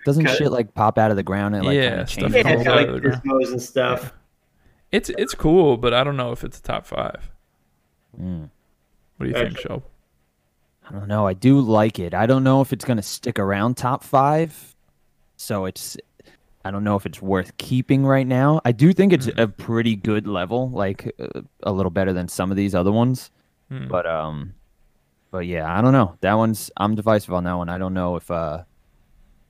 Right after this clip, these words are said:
Speaker 1: I don't know if it's gonna stick around top five, but I do wanna say
Speaker 3: Alright.
Speaker 1: that it, I, I enjoy that level a little bit for the fact that it, it, it, it's constantly changing a little bit here and there. So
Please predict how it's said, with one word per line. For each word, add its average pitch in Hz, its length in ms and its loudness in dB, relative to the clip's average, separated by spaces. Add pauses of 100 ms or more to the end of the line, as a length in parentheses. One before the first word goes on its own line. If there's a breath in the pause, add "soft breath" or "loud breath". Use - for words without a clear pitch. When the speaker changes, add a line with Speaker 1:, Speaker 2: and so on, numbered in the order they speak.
(340)
Speaker 1:
I 101 100 2
don't 107 100 2
know 107 120 4
if 98 80 -2
it's 95 100 -4
gonna 92 160 -4
stick - 260 -6
around 90 240 -2
top 87 240 0
five, 82 460 -2
but 82 140 -2
I 82 60 -2
do 101 220 0
wanna 87 240 -2
say 90 160 -2
Speaker 3:
Alright. 78 160 -4
Speaker 1:
that 73 100 -6
it, 73 100 -8
I, 80 260 -6 (260)
I 82 100 0
enjoy 110 400 4
that 107 160 4
level 101 260 2
a 95 40 -2
little 98 220 -2
bit 82 240 -8
for 87 480 -2 (120)
the 104 100 -4
fact 95 320 -2
that 87 140 0
it, 82 260 -8
it, 98 180 -4
it, - 140 -4 (240)
it's - 160 -4
constantly 107 400 -2
changing 101 400 -2
a 113 80 2
little 117 160 2
bit 113 200 0
here 113 160 -2
and 117 120 -2
there. 123 180 -2
So 82 280 -2